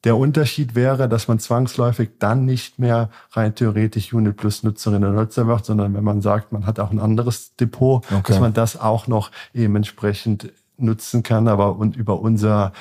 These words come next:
Speaker 1: wenn man so möchte, über unsere I T eben entsprechend läuft. Es ist dann mehr eine Backend- und weniger eine Frontend-Geschichte von Unit Plus. Aber das sind so zwei Themen, um dir einfach ein Gefühl zu geben,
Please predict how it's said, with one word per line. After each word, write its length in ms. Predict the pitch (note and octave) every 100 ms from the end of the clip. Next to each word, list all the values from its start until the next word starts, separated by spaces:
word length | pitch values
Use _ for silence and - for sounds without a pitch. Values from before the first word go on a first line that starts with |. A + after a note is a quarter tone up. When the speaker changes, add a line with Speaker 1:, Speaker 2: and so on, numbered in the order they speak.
| - -
Speaker 1:
wenn 60 | A2
man 100 | G2+
so 140 | G#2
möchte, 340 | G2+ G2+ - G2+
über 300 | F#2+ G2+ F#2+
unsere 440 | G#2 G#2+ G2 F#2
I 60 | G2
T 260 | - A#2+ A2
eben 280 | G2+ G2+
entsprechend 640 | G#2 G2 - G2+ G2+ G#2 G2
läuft. 420 | G2 A2 A2+ - - -
Es 120 | G#2+
ist 160 | -
dann 140 | G#2 G2+
mehr 300 | G#2 G#2 G2+ - -
eine 380 | G#2 G2+ G2 G#2 -
Backend- 560 | A#2 B2 A2+ G2+ F#2
und 160 | A2+ G2+
weniger 320 | G#2+ G#2 G#2
eine 140 | G2 G2
Frontend-Geschichte 1120 | G#2+ G#2 A2+ A#2+ G#2 - G#2 - G2 - G#2
von 280 | - G#2+ G#2+
Unit 240 | G#2 G#2
Plus. 280 | A2 A2+ - - -
Aber 180 | A2 G#2+
das 240 | A2+ A#2+
sind 180 | D3 C3
so 180 | - A#2+
zwei 440 | - - G2 A#2+
Themen, 400 | B2 - B2 A#2
um 140 | G#2+ G#2+
dir 100 | F#2+
einfach 260 | G#2 A2+
ein 100 | G#2+
Gefühl 260 | G2+ - G#2+
zu 180 | - G#2+
geben, 240 | G#2 G2+